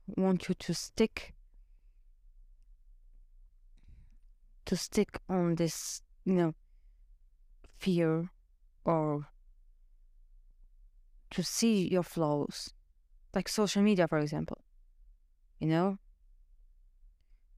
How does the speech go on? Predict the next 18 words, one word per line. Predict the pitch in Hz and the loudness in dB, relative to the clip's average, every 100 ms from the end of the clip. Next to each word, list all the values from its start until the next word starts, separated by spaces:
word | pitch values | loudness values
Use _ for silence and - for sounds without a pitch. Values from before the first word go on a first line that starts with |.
| - - - - - | -20 -20 -20 -20 -10
They | 185 180 | 0 4
makes | 180 170 - | 4 2 -2
you | 180 - - - - | -2 -2 -20 -20 -20
see | - - 226 269 | -16 -2 4 4
flaws, | - 175 156 156 160 160 - - - - - - | 4 4 6 6 2 0 -8 -18 -20 -20 -20 -2
uh, | 185 175 160 - - | 0 2 0 -4 0
not | 233 - | 2 2
see | - 196 | 0 0
flaws, | 165 170 165 | 2 0 0
like, | 160 160 - - - - | -2 -4 -10 -20 -20 -12
hiding | - 190 190 202 | 2 4 4 4
your | 196 | 2
flaws | - 180 170 160 - - | 0 2 2 2 -2 -2
as | 175 165 | 0 2
it's, | 160 - - - - - 165 - | -2 -4 -14 -14 -14 -8 -8 0
as | 170 160 | 0 2
it | 160 - | 0 0
is, | 160 156 151 147 - | 0 2 0 -4 -12